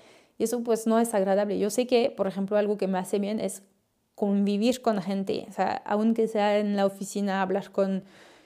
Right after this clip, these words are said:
el vecino, el tal, pues eso me hace sentir bien. Entonces, cuando uno se conoce mejor y sabe lo que le hace bien, em, pues es mucho más fácil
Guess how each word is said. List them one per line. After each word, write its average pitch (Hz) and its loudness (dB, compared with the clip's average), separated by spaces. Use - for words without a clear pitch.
el 202 4
vecino, 214 4
el 196 4
tal, 277 6
pues 190 0
eso 208 0
me 214 4
hace 190 -4
sentir 185 -2
bien. 185 -2
Entonces, 226 4
cuando 214 4
uno 277 8
se 247 0
conoce 214 2
mejor 208 2
y 202 0
sabe 208 2
lo 196 4
que 185 4
le 180 4
hace 190 4
bien, 214 2
em, 175 -2
pues 202 0
es 202 0
mucho 247 4
más 254 4
fácil 233 -2